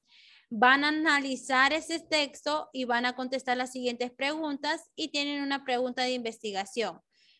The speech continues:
¿Cuál de los sectores, transporte, minero industrial, consume más energía en Honduras? Mencione algunas medidas que se podrían tomar para usar conciencia de este recurso energético de cada sector. ¿Preguntas con respecto a su asignación?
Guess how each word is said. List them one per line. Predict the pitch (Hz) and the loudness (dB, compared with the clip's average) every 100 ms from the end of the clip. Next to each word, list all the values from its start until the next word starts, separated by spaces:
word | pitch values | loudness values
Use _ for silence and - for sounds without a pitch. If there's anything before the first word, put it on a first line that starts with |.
| _ 269 | _ 6
¿Cuál | 277 285 | 6 6
de | 330 | 2
los | 320 | 2
sectores, | 320 294 - 247 220 208 | 0 -2 0 0 0 -4
transporte, | 226 214 - 285 294 277 220 208 | -2 -2 -2 0 0 0 -4 -6
minero | 214 214 226 | -6 -4 -2
industrial, | 262 277 294 - 285 302 | -2 -4 -6 -2 0 0
consume | 294 247 247 262 277 262 | -4 -6 -4 -2 -2 -2
más | 254 254 | -2 -4
energía | 269 254 226 214 277 262 | -4 -4 -6 -4 0 0
en | 240 214 | 0 -4
Honduras? | 202 220 214 - - - _ - - | -6 -4 -4 -6 -14 -20 _ -20 -16
Mencione | - 269 262 269 269 | -4 -2 0 0 0
algunas | 285 269 285 294 | -2 -2 -4 -2
medidas | 294 302 285 269 277 | 0 -2 -2 -2 -2
que | 277 | -4
se | 262 247 | -6 -6
podrían | 214 214 214 226 233 | -4 -2 -2 -2 -2
tomar | 269 294 285 311 - | -2 2 2 2 2
para | 262 226 | 4 2
usar | 226 226 226 | -2 -4 -2
conciencia | 262 277 320 311 311 320 | -6 -2 -2 -2 -2 -4
de | 269 233 | -2 -2
este | 233 247 | 0 -2
recurso | 254 254 262 262 277 | -2 -4 -8 -6 -4
energético | 277 285 302 294 269 311 311 | -4 -2 -2 -2 -8 -4 -4
de | 262 233 - | -2 -6 0
cada | 233 240 240 | 4 6 4
sector. | 240 214 - 170 - - _ _ _ - - - | -2 -12 -12 -12 -12 -18 _ _ _ -20 -20 -4
¿Preguntas | 247 247 269 311 320 320 | 0 2 2 2 0 0
con | 277 | -2
respecto | 269 269 262 285 | -2 -2 -6 -6
a | |
su | 285 | -4
asignación? | 269 269 269 262 254 294 311 | -4 -4 -6 -6 -6 -4 -2